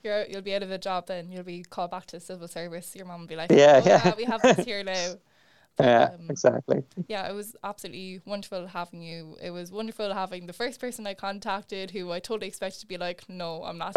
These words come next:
Speaker 1: doing
Speaker 2: <laughs>
Speaker 1: this." So, yeah, U C C just really appreciates you taking time to talk to us. And, yeah, just
Speaker 2: Cool.
Speaker 1: anything that's coming up, we'll all be right there to see it. So, thank you so much.
Speaker 2: Deadly.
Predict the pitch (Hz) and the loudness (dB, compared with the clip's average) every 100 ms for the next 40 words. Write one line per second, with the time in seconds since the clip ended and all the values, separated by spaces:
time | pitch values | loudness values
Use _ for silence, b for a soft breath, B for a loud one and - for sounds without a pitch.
0 | - 247 170 151 156 - B B B B | 4 6 6 6 4 0 B B B B
1 | - 190 185 - 196 175 - - - _ | -6 -4 -6 -8 -8 -6 -8 -12 -18 _
2 | 208 208 208 196 185 175 180 170 170 170 | -14 -12 -12 -14 -14 -14 -14 -14 -14 -14
3 | 170 170 165 165 160 160 170 170 170 - | -14 -14 -14 -14 -14 -14 -14 -16 -16 -14
4 | 160 165 165 - 170 180 175 170 170 - | -14 -16 -16 -14 -16 -14 -16 -16 -16 -20
5 | _ _ _ _ _ _ _ 214 226 233 | _ _ _ _ _ _ _ -14 -12 -12
6 | 233 - - - _ _ 202 202 143 _ | -12 -14 -14 -16 _ _ 4 4 -2 _
7 | 220 214 220 214 226 208 208 202 _ _ | -10 -8 -10 -10 -12 -12 -12 -14 _ _
8 | 214 202 - 214 214 226 _ 202 208 208 | -18 -18 -14 -12 -10 -10 _ -12 -10 -10
9 | 196 190 202 202 208 196 185 - 220 - | -12 -6 -6 -6 -12 -12 -14 -14 -16 -16
10 | - 254 233 190 - _ - 202 196 196 | -16 -14 -14 -16 -20 _ -16 -14 -14 -16
11 | - 226 226 - 214 214 190 208 160 | -18 -18 -16 -12 -8 6 8 10 6